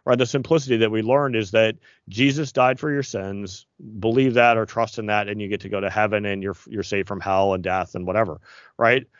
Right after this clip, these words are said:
Um, the, the s-, the beautiful simplicity of the gospel is, is, is equally simple, but it's different. It's that Jesus is the rescuing king, and that he's come to rescue all of creation, and he's doing that through creating a people that you get to be part of,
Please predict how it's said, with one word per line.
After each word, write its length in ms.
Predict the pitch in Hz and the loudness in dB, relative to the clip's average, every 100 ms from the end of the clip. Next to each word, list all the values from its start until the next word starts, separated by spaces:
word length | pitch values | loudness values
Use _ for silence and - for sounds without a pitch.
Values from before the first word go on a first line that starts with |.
| _ - | _ 0
Um, 280 | 131 120 | 0 0
the, 220 | 113 123 - | -2 -2 -4
the 100 | 123 | -8
s-, 240 | 123 - - | -8 -8 -4
the 140 | 139 | -2
beautiful 360 | 117 214 160 147 | 0 0 2 0
simplicity 520 | 131 123 196 175 139 | -2 0 0 2 4
of 40 | |
the 80 | 113 | 4
gospel 520 | 113 139 165 127 117 | 4 2 2 0 2
is, 180 | 107 98 - | 2 -2 0
is, 280 | 113 101 - | 0 0 -2
is 240 | 123 110 | -2 0
equally 360 | - 202 185 139 | -2 0 2 2
simple, 340 | - 214 180 | 2 -2 0
but 100 | 120 | 0
it's 160 | 117 - | 0 0
different. 460 | 220 208 87 87 - _ _ _ | 0 0 -6 -12 -20 _ _ _
It's 220 | 143 - | -4 2
that 180 | 139 110 | 2 2
Jesus 500 | 107 165 156 165 156 | 0 2 4 2 2
is 160 | 139 | 0
the 100 | 120 | 2
rescuing 520 | 120 127 - 107 98 90 | 4 4 2 -4 -6 -6
king, 360 | 110 87 - _ _ _ _ _ | -10 -10 -16 _ _ _ _ _
and 240 | 131 135 | 0 2
that 200 | 135 127 | 2 2
he's 400 | - 170 175 139 | -2 -2 -2 -4
come 340 | - 156 160 151 | -8 -2 0 0
to 160 | 156 | -2
rescue 680 | 127 135 143 139 - 151 139 - _ | 0 2 2 0 -4 -2 -2 -4 _
all 340 | 143 185 202 | 2 4 4
of 120 | 165 113 | 2 0
creation, 720 | 131 110 98 92 - 113 120 | -4 -2 -2 -6 -6 -6 -4
and 380 | 123 123 120 113 - _ | -2 0 0 -4 -16 _
he's 240 | 147 135 | -2 -2
doing 300 | - 156 165 | 0 2 4
that 180 | 143 127 | 0 -2
through 220 | - 143 | -4 -6
creating 420 | - 151 131 123 | -4 -2 2 2
a 60 | 113 | 0
people 520 | - - 233 147 110 | -2 -4 -2 0 0
that 120 | 98 120 | -2 -2
you 160 | 156 | 0
get 140 | 143 - | 2 0
to 80 | |
be 100 | 101 | -4
part 320 | 98 - 214 127 | -6 2 2 2
of, 320 | 85 95 | 0 -2